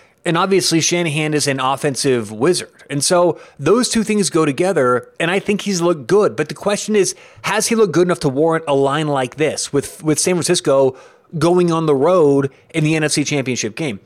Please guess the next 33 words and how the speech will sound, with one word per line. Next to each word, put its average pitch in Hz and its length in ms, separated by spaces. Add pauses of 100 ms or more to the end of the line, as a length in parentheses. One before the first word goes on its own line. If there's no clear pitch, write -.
(100)
Things 269 340
change 143 380
in 123 80
the 127 80
N 131 60
F 120 80
C 120 80
Championship. 117 520 (300)
There's 170 160
a 180 40
lot 202 200
of 160 100
different 175 380
things. 143 180 (140)
Football's 220 440
an 185 60
interesting 147 320
game. 107 280
Even 202 200
though 226 80
they 196 100
only 165 200
play 151 240
seventeen 120 480
games, 110 520 (400)
or 127 120
whatever 127 240
it 113 80
is, 110 100
eighteen 113 500
games 110 360
now, 101 320 (480)
um, 135 400